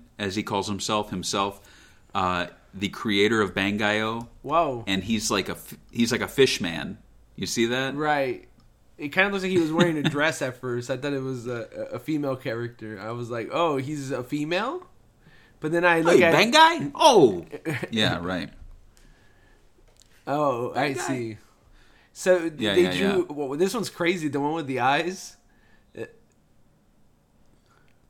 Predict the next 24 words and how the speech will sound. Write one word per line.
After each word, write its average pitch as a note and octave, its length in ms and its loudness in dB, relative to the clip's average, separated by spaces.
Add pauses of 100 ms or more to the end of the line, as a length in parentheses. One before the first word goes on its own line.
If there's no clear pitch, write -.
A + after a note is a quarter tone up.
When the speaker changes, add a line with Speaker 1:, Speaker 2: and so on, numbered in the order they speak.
(540)
Speaker 1:
Oh, C3 200 -6
yeah. G2+ 460 -6 (180)
That A2 180 0
is B2+ 140 -4
weird. A2 200 0 (240)
Oh, D3 100 6
and D3+ 100 2
you D3 80 2
know D3+ 100 2
what? D#3 240 0
There B2+ 140 4
is B2+ 160 0
a - 20 0
note A2 360 -2
here, B2 200 -2
too. C3 240 0
Remember A2 300 0
that B2+ 160 0
original A2+ 400 -4
name G2+ 240 -4
I G2+ 80 -4
said, G2+ 340 -6
Muteki A#2 580 -4
Robo G2+ 540 0